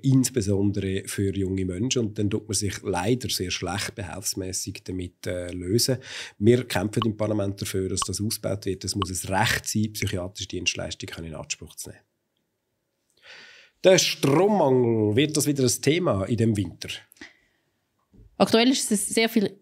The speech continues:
Speaker 2: kleineres Thema als jetzt zum Beispiel letzten, ähm, Winter. Es gibt ja keinen Aufruf, ähm, die Heizungen, ähm, abzustellen oder nicht in, nicht in die Sauna zu gehen. Aber es bleibt sicher ein Thema auf der Traktandenliste und die Lösung ist ganz klar, wegkommen von Strom und Gas, mehr erneuerbare Energie und Stromeffizienz.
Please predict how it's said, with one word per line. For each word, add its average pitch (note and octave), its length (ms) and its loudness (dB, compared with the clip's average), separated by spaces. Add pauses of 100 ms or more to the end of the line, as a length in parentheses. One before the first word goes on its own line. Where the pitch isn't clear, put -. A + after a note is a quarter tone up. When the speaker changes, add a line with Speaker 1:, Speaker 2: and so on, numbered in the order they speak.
Speaker 2:
kleineres C4 460 4
Thema A#3 440 2
als F3+ 280 0
jetzt - 180 -4
zum F#3+ 100 0
Beispiel F3 240 0
letzten, - 360 2
ähm, A#3+ 480 2
Winter. A#3 300 2
Es G#3+ 100 -2
gibt F#3 140 -4
ja F3+ 80 0
keinen F3+ 240 -2
Aufruf, F3+ 800 -2
ähm, E3+ 320 -6
die F#3+ 60 -2
Heizungen, F#3+ 400 2
ähm, F#3 320 0
abzustellen F3+ 480 -2
oder E3+ 140 -2
nicht E3 160 -4
in, E3+ 140 -6
nicht E3+ 260 -4
in E3 60 -14
die - 60 -8
Sauna F3+ 340 4
zu - 120 -8
gehen. A3 100 2
Aber D#3+ 120 0
es E3+ 100 -4
bleibt A3 320 -2
sicher G3+ 300 0
ein F3+ 80 0 (100)
Thema F#3 280 0
auf F3+ 120 -8
der - 140 -14
Traktandenliste F#3+ 840 -2
und F3+ 120 -4
die E3 40 -2
Lösung E3 300 -2
ist E3 160 -6
ganz D#3 240 -4
klar, D#3+ 380 0
wegkommen E3 540 -2
von D#3 280 -4
Strom D#3 340 -2
und D#3 80 -8
Gas, D#3 420 -2
mehr E3+ 260 -2
erneuerbare D#3 520 -2
Energie D#3 400 -4
und B3+ 140 0
Stromeffizienz. - 760 -6